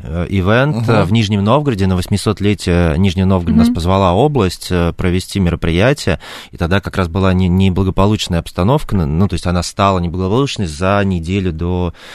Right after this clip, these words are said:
Speaker 1: мероприятия. И тогда мы проводили с обязательным либо прохождением П Ц Р-теста, либо па-, с паспортом вакцинации мог попасть человек только на мероприятие. Честно говоря, мы этот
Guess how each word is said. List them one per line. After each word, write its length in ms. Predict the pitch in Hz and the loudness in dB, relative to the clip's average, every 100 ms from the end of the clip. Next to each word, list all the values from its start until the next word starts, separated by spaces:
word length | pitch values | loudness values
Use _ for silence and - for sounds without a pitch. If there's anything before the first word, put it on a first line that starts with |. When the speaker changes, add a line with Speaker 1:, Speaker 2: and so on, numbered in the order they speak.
| - | -10
Speaker 1:
мероприятия. 800 | 90 92 - 95 98 80 - 73 - - - | -2 0 2 2 2 0 -6 -8 -10 -20 -20
И 80 | 85 | -10
тогда 280 | 87 80 113 | -6 0 2
мы 120 | 113 | 0
проводили 1120 | - 92 87 82 87 113 113 104 95 90 85 80 | -2 -4 -4 -4 -4 -2 0 0 0 0 -2 -6
с 540 | - - - - 98 | -8 -10 -8 -4 -4
обязательным 720 | - 82 87 104 101 85 90 | -4 -6 -2 -2 -2 -4 -4
либо 200 | 87 87 | -4 -6
прохождением 540 | 85 - 87 82 92 80 | -10 -10 -10 -4 -4 -4
П 100 | - | -8
Ц 180 | - 90 | -6 -2
Р-теста, 720 | 131 - 95 87 - 82 76 - - | -2 -2 -4 -4 -6 -8 -8 -10 -10
либо 360 | 90 104 95 87 | -4 0 0 -2
па-, 120 | - 90 | -4 -8
с 100 | - | -6
паспортом 400 | 95 - - 87 | -10 -10 -14 -10
вакцинации 500 | 92 - 92 85 80 | -8 -4 -4 -4 -6
мог 180 | 85 | -8
попасть 380 | - 76 87 85 _ | -8 -6 -6 -6 _
человек 300 | - 82 87 | -8 -6 -6
только 260 | - 90 85 | -8 -8 -4
на 60 | |
мероприятие. 720 | 82 82 - 90 87 - - - - - - - | -2 -2 -2 -2 -2 -2 -8 -8 -16 -20 -20 -20
Честно 300 | - 117 113 | -4 -2 0
говоря, 560 | 95 95 98 117 160 165 - | 0 2 2 2 2 0 -6
мы 200 | 95 107 | -2 -2
этот 200 | 107 | -2